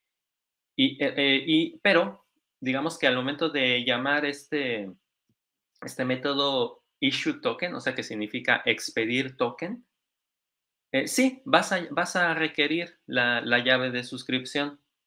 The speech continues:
¿verdad? Pero te va a dar un token J W T que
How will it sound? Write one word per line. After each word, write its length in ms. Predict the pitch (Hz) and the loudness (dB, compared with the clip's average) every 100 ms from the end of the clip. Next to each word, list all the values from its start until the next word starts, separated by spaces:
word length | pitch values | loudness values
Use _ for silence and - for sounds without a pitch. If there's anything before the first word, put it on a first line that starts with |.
| - | -4
¿verdad? 340 | 104 113 - - _ _ _ _ _ - | -2 0 -4 -10 _ _ _ _ _ 0
Pero 220 | 135 139 | 0 2
te 100 | 147 | 2
va 140 | 147 | 2
a 40 | 165 | 4
dar 180 | 175 180 | 2 0
un 180 | 175 | -6
token 480 | - 175 175 143 147 | 0 0 0 -2 -4
J 380 | 143 147 - 151 | -4 -6 -2 -2
W 500 | 143 120 113 131 151 | -2 -2 -2 -2 -4
T 300 | 135 127 127 _ _ _ - _ _ _ | -2 -2 -6 _ _ _ -20 _ _ _
que 580 | - 131 139 147 147 - | 0 4 4 2 0 -10